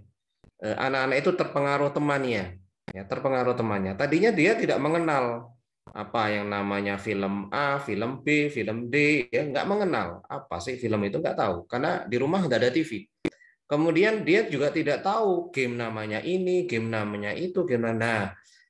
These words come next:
kemudian ketika dia kumpul dengan temannya dan temannya kebetulan ya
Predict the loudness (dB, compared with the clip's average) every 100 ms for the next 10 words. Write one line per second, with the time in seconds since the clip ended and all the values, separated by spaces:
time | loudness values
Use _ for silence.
0 | _ -8 -2 0 4 4 2 0 0 2
1 | 2 2 2 2 0 0 0 2 2 2
2 | 0 -2 -4 -4 -2 -2 -2 -2 -2 -4
3 | -4 -2 0 0 0 0 -2 -4 -4 0
4 | 2 2 2 -2 -4 -4 -4 -6